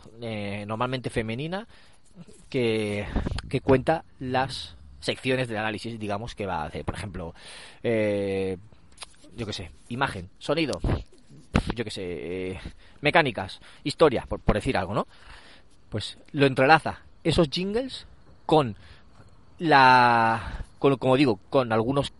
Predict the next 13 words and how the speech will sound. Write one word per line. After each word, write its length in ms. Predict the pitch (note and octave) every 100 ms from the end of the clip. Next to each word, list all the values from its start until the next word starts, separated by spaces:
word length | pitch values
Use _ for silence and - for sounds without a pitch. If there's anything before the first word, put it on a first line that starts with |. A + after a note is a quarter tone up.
| - - -
eh, 220 | C3+ C3 -
eh, 160 | C3
cortes 360 | - D3+ C3 B2+
de 80 | B2+
audio 340 | C#3 C3+ B2+ - - -
extraídos 520 | C#3 - C3 B2+ C3
del 120 | B2+ C#3+
juego, 400 | G3 G#3+ A3+ F#3
con 180 | C#3+
la 80 | A#2+
música 260 | C3 D3 C#3+
de 60 |
fondo, 480 | C3+ F#3+ G3 G#3 G#3